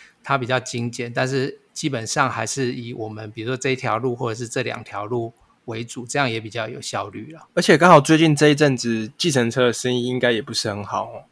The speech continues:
Speaker 1: 对，没错，因为大家少出门嘛，然后又不敢，所以，呃，五五六八八啦，你说这个，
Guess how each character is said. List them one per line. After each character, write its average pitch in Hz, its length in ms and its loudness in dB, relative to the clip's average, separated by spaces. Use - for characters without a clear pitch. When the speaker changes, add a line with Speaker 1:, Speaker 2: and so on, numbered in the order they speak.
Speaker 1:
对， 120 240 -2
没 117 200 -6
错， 123 240 -2
因 127 120 2
为 131 80 2
大 131 100 2
家 131 160 6
少 104 220 -2
出 117 180 -8
门 107 240 -6
嘛， 101 240 -10
然 117 100 -6
后 120 80 -6
又 120 140 -2
不 120 140 -8
敢， 113 260 -8
所 139 180 -4
以， 131 200 -2
呃， 120 640 -2
五 165 140 4
五 160 60 6
六 156 140 4
八 143 160 6
八 135 200 6
啦， 113 160 2
你 110 120 -8
说 147 300 0
这 143 120 -2
个， 117 460 0